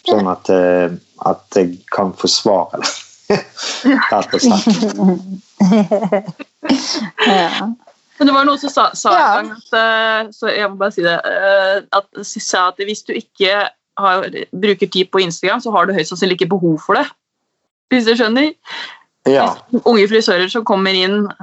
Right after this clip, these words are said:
Speaker 3: og trenger kunder og sånt, de har behov for å, å ha tid til det.
Speaker 1: Ja.
Speaker 3: Men, eh, jeg regner med at dine lister er ganske fullpakka.
Speaker 1: Eh, de pleier å være ganske OK. Eh,
Speaker 3: Ja.
Speaker 1: det er noen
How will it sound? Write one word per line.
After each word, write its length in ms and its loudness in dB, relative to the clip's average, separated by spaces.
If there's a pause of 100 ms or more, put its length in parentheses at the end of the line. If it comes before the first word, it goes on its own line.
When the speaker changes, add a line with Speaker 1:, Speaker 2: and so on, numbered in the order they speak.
(380)
Speaker 3:
og 120 0
trenger 320 0
kunder 320 0
og 60 0
sånt, 200 0
de 120 4
har 240 2
behov 320 -2
for 180 0
å, 380 2
å 100 2
ha 140 2
tid 360 -2 (380)
til 200 2
det. 100 2
Speaker 1:
Ja. 140 0 (260)
Speaker 3:
Men, 240 -2
eh, 160 2
jeg 120 2
regner 140 -2
med 140 0
at 120 -4
dine 240 0
lister 360 -2
er 80 0
ganske 240 -2
fullpakka. 420 0 (800)
Speaker 1:
Eh, 240 6
de 240 4
pleier 300 4 (180)
å 180 -2
være 520 0
ganske 340 -2
OK. 460 2 (480)
Eh, 260 4
Speaker 3:
Ja. 280 0 (440)
Speaker 1:
det 80 4
er 40 4
noen 320 0